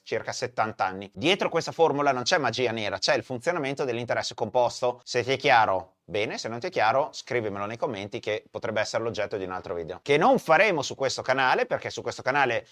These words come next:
preferisco portare contenuti più avanzati di analisi macro, di analisi tecnica, analisi fondamentale relativamente ai mercati finanziari o all'economia, ma lo faremo sul nuovo canale di Piano Finanziario S C F,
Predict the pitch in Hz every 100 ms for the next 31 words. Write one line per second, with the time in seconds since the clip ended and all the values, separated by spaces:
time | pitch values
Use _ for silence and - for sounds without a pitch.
0 | _ - 113 131 117 - 120 117 127 117
1 | 117 110 117 110 98 165 170 147 - 151
2 | 127 110 95 92 104 113 113 110 107 131
3 | 135 107 101 98 104 101 101 101 131 123
4 | 110 - 90 92 107 113 117 117 110 107
5 | 131 120 98 - 123 170 156 147 135 131
6 | 113 104 101 - 113 104 107 101 - 135
7 | 98 92 101 120 95 - 190 190 247 262
8 | _ _ - - 147 160 233 254 165 139
9 | 175 262 214 180 170 208 165 135 160 165
10 | 147 143 143 143 143 143 123 123 139 -
11 | 135 127 - 135